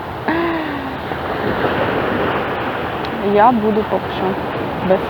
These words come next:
кепки. Взяла з собою книжку англійську, яку я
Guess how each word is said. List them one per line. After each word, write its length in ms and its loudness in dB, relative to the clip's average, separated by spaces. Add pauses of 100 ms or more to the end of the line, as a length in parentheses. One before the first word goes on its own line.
кепки. 380 2 (2000)
Взяла 280 8
з 180 2
собою 840 8 (1200)
книжку 500 6
англійську, 640 6
яку 340 6
я 420 8